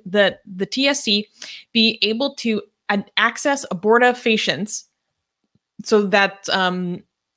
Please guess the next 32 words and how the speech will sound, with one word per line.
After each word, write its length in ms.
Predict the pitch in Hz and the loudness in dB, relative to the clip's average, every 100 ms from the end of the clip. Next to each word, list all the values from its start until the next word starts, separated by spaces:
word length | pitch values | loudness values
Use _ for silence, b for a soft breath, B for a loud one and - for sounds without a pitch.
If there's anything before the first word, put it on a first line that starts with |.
| - - | -20 -4
medication 600 | 208 202 202 202 185 190 | 0 0 0 -4 -2 -2
that 100 | 170 | -2
you 100 | 180 | -4
take 320 | - 180 170 - | -2 -2 -2 -4
early 240 | 185 185 | -4 -2
on 140 | 175 175 | -2 -4
in 100 | 170 | -6
pregnancy 560 | 175 170 170 - 165 | -8 -6 -8 -8 -8
that 280 | 165 170 156 | -6 -8 -6
basically 580 | 170 170 170 170 170 165 | -6 -4 -6 -6 -8 -8
flush 640 | - 185 175 170 - - | -10 0 0 0 -6 -10
the, 480 | - 175 165 160 156 151 | -12 -8 -6 -6 -8 -10
um, 340 | 156 156 156 _ _ _ _ _ _ _ _ _ _ _ - _ | -12 -12 -16 _ _ _ _ _ _ _ _ _ _ _ -20 _
what 120 | 196 208 | -6 -4
do 60 | |
you, 220 | 202 190 - - | -4 -6 -12 -10
embryo 580 | - 190 185 170 170 170 - | -6 -4 -2 -2 -2 -4 -10
from 220 | - 185 180 | -6 -4 -4
the 80 | |
womb. 280 | 165 151 170 - _ _ _ _ _ _ _ - | -4 -6 -10 -14 _ _ _ _ _ _ _ -4
I 120 | 202 | 0
don't 100 | 196 | 2
know 100 | 185 | 0
the 80 | 175 | -4
proper 300 | 170 165 170 | -6 -10 -10
medical 380 | 160 156 160 165 | -12 -14 -14 -14
term, 200 | 170 165 | -14 -14
I'm 120 | 170 | -14
gonna 160 | 160 147 | -16 -10
be 100 | 156 | -10
honest. 380 | 151 - - - | -10 -16 -16 -2
Um, 460 | 220 214 208 196 | 2 6 4 2